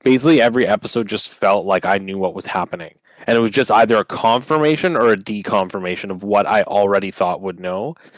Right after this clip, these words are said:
I, I, like, I knew, and if it wa-, if the things that I thought were gonna happen happened, I was underwhelmed. And if the things I thought were gonna happen didn't happen, I was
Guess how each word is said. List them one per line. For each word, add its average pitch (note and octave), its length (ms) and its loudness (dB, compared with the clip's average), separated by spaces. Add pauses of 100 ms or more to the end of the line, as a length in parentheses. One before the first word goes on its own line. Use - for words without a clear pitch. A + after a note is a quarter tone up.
(120)
I, G#2 160 4
I, F#2+ 180 2
like, F#2+ 220 0
I F#2+ 100 0
knew, G2 240 -2
and A2 100 0
if G#2 120 -4
it G#2 80 -2
wa-, G#2 280 -2
if - 140 -16
the A2 140 0
things C#3 320 -2
that A#2+ 120 4
I G#2 120 4
thought A#2+ 280 2
were A#2 120 -4
gonna F#2+ 160 -6
happen F2+ 260 -6
happened, - 500 -4 (440)
I G2+ 100 0
was F#2+ 140 0
underwhelmed. F2 680 -2 (380)
And A2+ 80 -2
if G#2+ 60 -4
the A2 100 -2
things B2 240 0
I G#2+ 80 6
thought A#2 340 2
were B2 80 -2
gonna G#2+ 140 -2
happen F#2+ 320 -6
didn't E3+ 280 4
happen, F2+ 540 -4
I G#2 60 -2
was F#2+ 260 -6